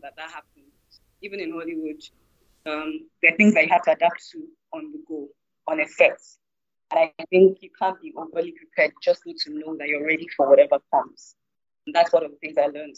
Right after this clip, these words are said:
by doing that film. Editing-wise, I was very prepared because, like I said, just before that, I had been editing non-stop.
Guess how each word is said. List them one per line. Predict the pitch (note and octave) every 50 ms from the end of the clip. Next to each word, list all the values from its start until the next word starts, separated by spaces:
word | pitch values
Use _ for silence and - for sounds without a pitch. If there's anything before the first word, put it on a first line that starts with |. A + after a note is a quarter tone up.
| - -
by | D3 C#3+ C#3+ C#3+ C#3+ C#3 -
doing | - E3 E3 D#3+
that | D#3 D#3+ D#3 _ -
film. | D3+ D3+ D#3 D#3+ - _ _ _ _ _ _ -
Editing-wise, | F3+ F#3 G#3 G3+ - G#3+ F#3+ F3+ E3 D#3 D#3
I | D3+ C#3+
was | D3 C#3+
very | D3+ E3 E3+
prepared | E3 - _ - D#3 D3+ -
because, | _ _ - D3+ D3 C#3+ - -
like | C#3+ C#3+
I | D3+ D3
said, | - - E3 D#3 - _ _ _ - D#3+ - - -
just | F3 F#3 F#3 F#3
before | - - - E3+ D#3 D#3
that, | D3 D3 C#3 C3+
I | C3+ C#3+ D3 C#3
had | C#3 _
been | - D3 C#3 C#3 C#3+ C#3 _ _ - -
editing | D3+ D#3+ D#3+ - E3 D#3 D#3 D#3 D3+ E3+ _ _ _
non-stop. | D3 D3 D3 D3 - - - C3+ - -